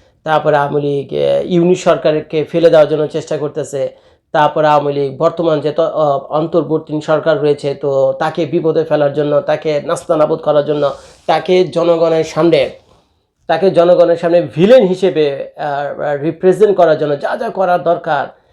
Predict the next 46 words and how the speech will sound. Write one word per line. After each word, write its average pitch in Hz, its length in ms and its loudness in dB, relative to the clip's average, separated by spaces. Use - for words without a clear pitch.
এই 139 480 -4
আওয়ামী 165 320 2
লীগের 147 540 -2
যারা 139 300 -2
আছে 147 200 0
এরাই 160 460 0
এইগুলো 131 280 -2
করতেছে 127 380 -10
এবং 143 200 -8
খুন, 160 160 -4
হত্যা, 151 300 -2
ধর্ষণ 147 300 -6
যা 147 140 -2
কিছু 165 240 -6
আছে 170 160 0
সব, 190 200 2
মানে, 165 220 2
এরা 156 100 2
এইগুলি 180 420 0
করতেছে। - 380 -14
তো - 80 -6
এই 330 260 2
কথা 214 300 4
আ-, 214 260 -4
উনি 202 220 0
হুবহু 180 520 2
এভাবে 160 380 2
বলেনি, 147 400 -2
কিন্তু 185 300 -2
কথার 151 320 -2
টোনটা 143 240 -8
হলো 147 180 -4
এরকম 160 460 -4
যে 185 140 0
আওয়ামী 143 280 0
লীগের 170 280 0
দোসররা 254 600 0
এগুলো 147 360 -6
করে 143 240 -8
যাচ্ছে 156 280 -6
এবং 147 300 -4
তারাই 151 340 -2
এই 170 180 0
অরাজকতাগুলো 147 680 -2
সৃষ্টি 240 300 -12
করছে। - 280 -16